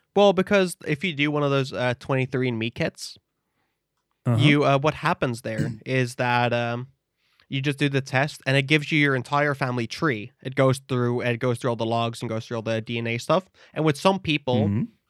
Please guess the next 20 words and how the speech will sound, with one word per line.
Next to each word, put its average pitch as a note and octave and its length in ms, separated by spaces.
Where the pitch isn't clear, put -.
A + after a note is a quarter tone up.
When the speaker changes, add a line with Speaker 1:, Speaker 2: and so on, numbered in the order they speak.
Speaker 1:
with C3 200
big C3+ 180
families C3+ 460
who C3+ 100
have A#2+ 140
also A#2+ 200
done A#2 200
D A#2+ 100
N A#2 100
A A#2+ 100
tests - 280
and B2+ 80
stuff A#2+ 180
like A2+ 120
that, A2 240
they C#3+ 180
have E3+ 240
all C#3 140
that A#2+ 180
data. C3+ 420